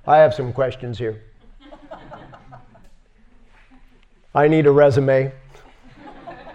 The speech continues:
I need some recommendations. I need some vouchers.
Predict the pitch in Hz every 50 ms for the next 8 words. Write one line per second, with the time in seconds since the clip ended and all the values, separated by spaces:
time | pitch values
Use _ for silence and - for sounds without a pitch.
0 | - - - 277 - - - - _ _ - - - _ - _ _ - - _
1 | _ - 131 151 156 160 165 170 151 - 165 160 156 156 147 139 156 156 151 143
2 | 139 139 131 - 139 135 135 131 135 135 143 143 143 143 135 120 - 151 143 135
3 | 120 135 131 139 131 - - 131 127 127 123 -